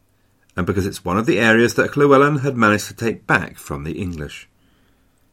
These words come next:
So, between twelve sixty-seven and twelve seventy-four, Llywelyn had his problems.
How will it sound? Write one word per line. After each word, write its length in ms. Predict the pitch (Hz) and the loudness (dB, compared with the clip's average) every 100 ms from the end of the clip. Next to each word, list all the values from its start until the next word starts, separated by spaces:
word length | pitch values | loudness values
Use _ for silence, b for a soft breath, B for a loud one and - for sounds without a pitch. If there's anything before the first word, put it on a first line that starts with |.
| _ _ _ _ _ _ _ _ _ _ | _ _ _ _ _ _ _ _ _ _
So, 320 | - 123 175 | 2 4 4
between 420 | 240 - - 196 | 0 -2 2 2
twelve 280 | 185 110 120 | 4 2 2
sixty-seven 600 | - - - 95 113 156 | -2 -6 -6 0 0 2
and 160 | 143 - | -2 -2
twelve 240 | 95 82 | -2 -2
seventy-four, 680 | - 78 71 73 - 87 117 B B | -4 -8 -10 -10 -4 -2 -2 B B
Llywelyn 460 | - 233 120 117 110 | 2 6 6 4 -2
had 220 | 80 73 | -10 -12
his 180 | - 71 | -14 -16
problems. 580 | - - - 71 76 | -4 -4 -4 -8 -14